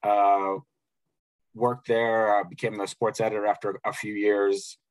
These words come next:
And then, but also stumbled into a part-time job at E S P N. Uh, so I'd work at the paper five nights a week, at E S P N two nights a week,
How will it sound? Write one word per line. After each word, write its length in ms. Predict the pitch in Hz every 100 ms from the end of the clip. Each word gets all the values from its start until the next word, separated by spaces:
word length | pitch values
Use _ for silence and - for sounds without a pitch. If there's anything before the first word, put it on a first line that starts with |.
| _ _ _ _ _ -
And 160 | 110 107
then, 380 | 107 104 104
but 120 | 98 107
also 680 | 113 113 113 107 104 98 _ _ _ _ -
stumbled 380 | - 113 107 104
into 340 | 104 101 101
a 120 | 101
part-time 480 | 92 120 107 - 98
job 280 | 87 87 80
at 60 | 90
E 80 |
S 120 | 90 -
P 180 | 98
N. 340 | 92 87 90 - _ -
Uh, 260 | 90 85
so 160 | 82 104
I'd 180 | 92 87
work 360 | 98 95 - - _ _ _ _ _ _ -
at 100 | -
the 80 | 143
paper 560 | - 139 135 127 120 123 _ _ _ -
five 300 | - 117 113
nights 240 | 117 107
a 40 | 113
week, 280 | 117 104 - - - _ -
at 140 | 104 107
E 60 |
S 120 | 107 -
P 140 | 113
N 400 | 110 110 107 101 -
two 140 | -
nights 280 | 113 107 -
a 60 | 107
week, 320 | 104 104